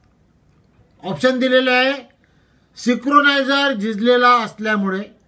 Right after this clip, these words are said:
क्लच डिस्क झिजलेली असल्यामुळे, मेन शाफ्ट बेअरिंग कोरडे झाल्या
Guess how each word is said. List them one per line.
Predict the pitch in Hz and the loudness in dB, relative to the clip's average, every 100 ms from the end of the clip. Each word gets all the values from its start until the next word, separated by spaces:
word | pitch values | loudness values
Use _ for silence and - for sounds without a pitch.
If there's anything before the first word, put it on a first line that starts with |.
| _ _ _ _ _ _ _ _ | _ _ _ _ _ _ _ _
क्लच | 220 285 294 - - 214 | 2 4 2 -4 -16 0
डिस्क | 202 285 - - - - _ _ - | 2 2 0 -14 -18 -20 _ _ -10
झिजलेली | 170 220 208 277 269 269 | -4 -2 2 2 2 2
असल्यामुळे, | 240 208 233 214 202 196 214 _ _ _ _ _ _ - | -2 -2 -4 -2 -4 -4 -8 _ _ _ _ _ _ -6
मेन | 185 262 302 269 | 0 0 0 0
शाफ्ट | 269 269 269 233 | 2 2 0 -4
बेअरिंग | 220 240 247 262 262 254 - - - _ 214 | 2 4 4 0 -4 -10 -18 -20 -20 _ 2
कोरडे | 240 254 285 | 4 4 2
झाल्या | 277 240 247 | 2 2 2